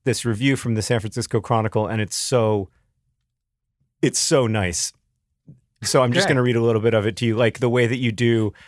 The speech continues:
Speaker 1: when you are a little brother and you wanna make your older brother finally feel proud of you. And just because you're younger doesn't mean that you're not basically
Speaker 2: Oh, I
Speaker 1: the
Speaker 2: see.
Speaker 1: older brother. So
Speaker 2: I see.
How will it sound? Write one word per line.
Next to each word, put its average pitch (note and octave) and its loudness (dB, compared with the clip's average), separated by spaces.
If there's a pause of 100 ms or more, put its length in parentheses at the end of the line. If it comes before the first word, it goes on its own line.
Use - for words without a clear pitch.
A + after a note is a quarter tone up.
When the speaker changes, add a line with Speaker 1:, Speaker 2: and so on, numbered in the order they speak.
(220)
Speaker 1:
when A#2 2
you A#2 4
are A#2 4
a A2 2
little A2+ 2
brother A2 2
and G#2 0
you G#2+ 0
wanna G#2+ 0
make G#2+ -2
your A2+ 0
older A2+ 2
brother G#2+ 2
finally G#2+ 0
feel A2 -2
proud A2 2
of F#2+ -4
you. A2 0
And G#2 0
just C3 -2
because B2 0
you're B2+ 0
younger A#2 2
doesn't A2+ 0
mean A2+ 2
that A2 -2
you're A#2 0
not A2 -2
basically A#2 0
Speaker 2:
Oh, A#2+ 0
I - 2
Speaker 1:
the G#2 -2
Speaker 2:
see. G#2+ 2
Speaker 1:
older G#2 0
brother. F#2 -2
So - -6
Speaker 2:
I B2 -10
see. - -14